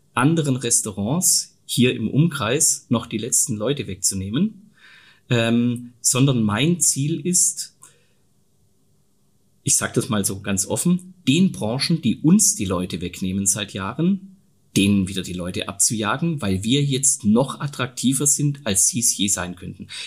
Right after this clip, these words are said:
Ich nehme ein ganz einfaches Beispiel. Es ist ja nicht nur der Lebensmittelhandel, aber der hat uns schon einige Köche gekostet, sage ich jetzt mal. Ähm,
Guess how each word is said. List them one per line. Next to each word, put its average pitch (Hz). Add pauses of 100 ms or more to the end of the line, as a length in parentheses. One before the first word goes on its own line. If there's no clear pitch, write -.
Ich -
nehme 139
ein 139
ganz 131
einfaches 104
Beispiel. 98
Es -
ist 127
ja 127
nicht 120
nur 110
der 101
Lebensmittelhandel, 95
aber 95 (360)
der 120
hat -
uns 113
schon 101
einige 101
Köche 98
gekostet, 104
sage 127
ich 135
jetzt 139
mal. 185 (480)
Ähm, 127